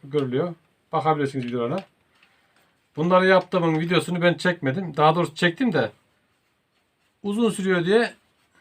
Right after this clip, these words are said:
e, gerek duymadım şimdi videolarını atmaya. Çünkü şöyle bir demir. Buradan, buradan kesiyorsun. Bunları buraya kaynatıyorsun. E, o kolay yani.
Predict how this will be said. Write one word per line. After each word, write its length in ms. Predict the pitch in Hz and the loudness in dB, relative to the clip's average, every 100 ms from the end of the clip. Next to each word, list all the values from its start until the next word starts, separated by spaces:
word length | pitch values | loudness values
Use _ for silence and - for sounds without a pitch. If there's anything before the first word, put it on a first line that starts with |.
| _ _ - - _ _ _ _ _ _ _ _ _ | _ _ -20 -20 _ _ _ _ _ _ _ _ _
e, 100 | 156 147 143 143 143 139 | -2 0 2 0 -2 2
gerek 320 | 180 196 - - - | 4 4 0 -8 -2
duymadım 400 | 185 180 143 131 | 2 4 2 0
şimdi 240 | 135 139 | -2 -2
videolarını 340 | 131 139 135 139 | 2 2 2 0
atmaya. 420 | 131 143 196 208 - _ _ _ _ _ _ _ _ _ _ _ | -2 -2 -2 -4 -10 _ _ _ _ _ _ _ _ _ _ _
Çünkü 340 | - 165 185 - - - _ _ _ _ _ _ | -4 -2 -2 -8 -20 -20 _ _ _ _ _ _
şöyle 460 | - - 190 151 135 | -20 -2 2 4 4
bir 80 | 131 | 2
demir. 420 | 127 135 202 - _ _ _ _ _ _ _ _ _ - _ | 0 0 -6 -12 _ _ _ _ _ _ _ _ _ -20 _
Buradan, 400 | 139 131 131 131 | -6 -2 0 0
buradan 260 | 147 151 135 | 0 -2 0
kesiyorsun. 520 | 151 143 - 131 170 _ _ _ _ _ _ _ _ | 0 -2 -2 -8 -8 _ _ _ _ _ _ _ _
Bunları 260 | 175 170 151 | -2 2 4
buraya 180 | 139 127 | 4 6
kaynatıyorsun. 580 | 151 151 120 135 175 180 - _ _ _ _ _ _ _ _ - - _ _ - - _ _ - - _ - | 6 6 2 0 -4 -6 -16 _ _ _ _ _ _ _ _ -20 -20 _ _ -20 -20 _ _ -20 -20 _ -14
E, 220 | 143 127 | -10 -6
o 200 | 175 170 | -4 -2
kolay 300 | 190 180 135 | 2 4 4
yani. 240 | 117 110 | 2 -4